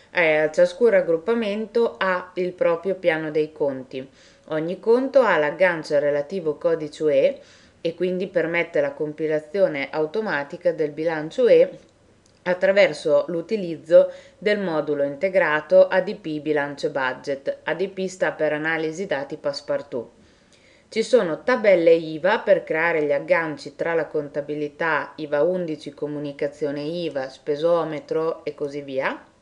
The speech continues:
La tabella Cespiti studi di settore che permette il corretto calcolo del valore dei cespiti ai fini degli studi di settore dei parametri.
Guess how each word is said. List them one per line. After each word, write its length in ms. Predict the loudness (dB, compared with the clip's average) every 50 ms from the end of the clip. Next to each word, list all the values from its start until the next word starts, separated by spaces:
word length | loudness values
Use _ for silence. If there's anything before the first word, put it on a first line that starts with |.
| _ _ _ _ _ _ _ _ _ _ _ _ -20 -20 -20 -20 -20 -20 -20 -20 _ _ -2
La 260 | 2 4 4 4 4
tabella 480 | 2 -2 0 2 2 4 4 4 2
Cespiti 640 | 2 2 4 4 4 4 2 -2 -12 -12 -10 -10 -12
studi 380 | -10 -8 -6 -6 -6 -6 -8 -8
di 120 | -8 -8
settore 680 | -2 2 2 2 2 2 2 4 6 6 6 4 4 2
che 120 | 0 -2
permette 520 | -2 0 0 -2 -2 -2 -4 -4 -4 -4 -6
il 100 | -4 -2
corretto 540 | -2 0 2 4 4 4 2 0 -4 -4
calcolo 640 | -2 -2 0 2 2 0 0 -2 -2 -2 0 0 0
del 180 | 0 0 -2 -2
valore 400 | 0 0 4 6 6 6 4 4
dei 220 | 0 -2 -4 -4
cespiti 600 | 0 2 2 2 2 2 -4 -8 -10 -10 -6 -4 -4
ai 100 | -4 -4
fini 340 | -6 -8 -8 -8 -6 -6
degli 260 | -6 -6 -6 -6 -8 -10
studi 360 | -10 -10 -10 -10 -8 -8 -10
di 140 | -10 -10 -12
settore 580 | -8 -6 -6 -8 -6 -2 0 2 2 2 2 0
dei 160 | -2 -4 -4
parametri. 880 | -4 -4 -2 0 0 0 -2 -4 -6 -10 -10 -8 -8 -6 -6 -8 -10